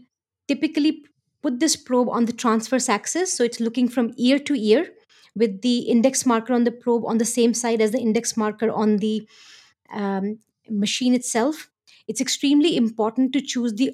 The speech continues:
orbital preset. This preset has a very low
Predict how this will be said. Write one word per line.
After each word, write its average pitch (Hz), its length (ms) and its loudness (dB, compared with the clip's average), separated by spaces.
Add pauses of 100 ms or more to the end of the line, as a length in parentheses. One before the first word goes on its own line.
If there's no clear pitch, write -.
orbital 254 480 0
preset. 294 560 -2 (560)
This 285 300 2
preset 262 540 -2
has 233 180 0
a 226 80 4
very 233 300 4
low 240 480 4